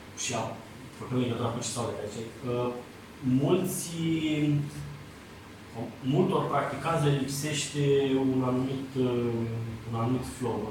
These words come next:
anumită, um, lejeritate în a utiliza tehnica de Wing Chun.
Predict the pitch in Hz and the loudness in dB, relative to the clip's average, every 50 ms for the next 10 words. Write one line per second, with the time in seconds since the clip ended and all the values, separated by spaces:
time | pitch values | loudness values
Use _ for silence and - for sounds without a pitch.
0 | 113 113 123 131 131 131 127 131 127 123 123 120 120 120 120 120 - - - - | -6 -4 -4 -4 -4 -4 -2 0 0 0 2 2 2 2 2 0 -2 -4 -10 -14
1 | - - - - - - - - - - - - - - - 117 110 117 117 117 | -14 -16 -16 -16 -16 -16 -16 -16 -16 -16 -16 -16 -14 -12 -8 -4 -2 -2 0 0
2 | 113 113 113 113 113 113 113 113 110 110 110 107 110 - - - - - - - | 0 0 0 -2 -4 -4 -4 -6 -6 -6 -6 -6 -8 -8 -10 -12 -14 -16 -16 -14
3 | - - - 127 143 131 117 135 143 131 - - - 135 135 - - 143 135 131 | -8 -2 0 2 4 4 4 4 4 4 4 4 4 4 4 6 4 4 4 4
4 | 131 131 131 131 127 127 131 127 127 123 117 147 147 143 - 147 135 120 120 117 | 4 6 6 6 6 4 4 4 4 4 4 4 4 4 4 2 2 2 2 0
5 | 117 113 110 110 110 113 110 - - - - 110 104 | 0 -2 -2 -2 -2 -2 -4 -4 -6 -6 -6 -4 -4